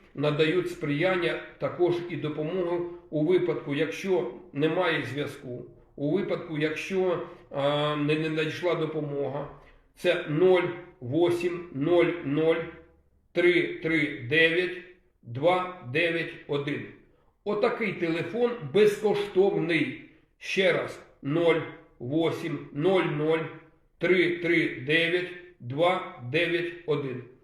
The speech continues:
Це координаційний центр надання сприяння по евакуації. Це у випадку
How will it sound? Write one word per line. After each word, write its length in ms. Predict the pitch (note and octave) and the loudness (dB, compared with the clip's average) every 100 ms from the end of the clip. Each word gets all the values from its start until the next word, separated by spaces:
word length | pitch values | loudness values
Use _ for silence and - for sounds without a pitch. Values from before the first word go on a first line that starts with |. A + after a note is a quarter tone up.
| _ _ | _ _
Це 200 | G3 F#3 | -2 0
координаційний 840 | F#3+ E3 F3 E3+ - G3 E3 C#3+ | 0 0 2 0 -2 -4 -4 -4
центр 460 | - F3 F#3+ G3+ - - - | -6 -2 -2 -2 -8 -10 -8
надання 440 | D3+ D3+ D#3 D3+ C#3+ | -4 -2 -2 -2 -6
сприяння 580 | - C#3+ C#3 F3 F3+ E3+ | -6 -8 -4 -4 -4 -6
по 140 | E3 | -6
евакуації. 680 | D3 D3 D3 C#3 A#2 - C#3 - - _ _ _ _ | -6 -6 -6 -8 -8 -12 -14 -16 -20 _ _ _ _
Це 320 | - F#3+ F#3+ | 0 0 2
у 160 | F#3+ D3 | 2 2
випадку 640 | F3+ A#3 G#3 - - - | 2 2 -2 -4 -10 -14